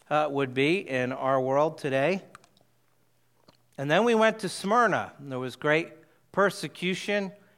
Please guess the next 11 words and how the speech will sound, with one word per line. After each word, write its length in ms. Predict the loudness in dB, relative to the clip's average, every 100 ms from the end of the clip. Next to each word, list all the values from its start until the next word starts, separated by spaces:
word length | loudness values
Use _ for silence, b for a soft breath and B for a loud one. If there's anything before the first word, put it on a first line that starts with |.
| b
in 220 | -4 -2 -4
Smyrna. 540 | -4 2 4 4 2
They 100 | 0
had 140 | 0
all 220 | 2 2 0
sorts 360 | 0 0 -2
of 120 | -8
cults 420 | 0 2 2 -2 -6
and 140 | -4
weird 300 | -2 -2 -4
stuff, 440 | -8 -2 0 0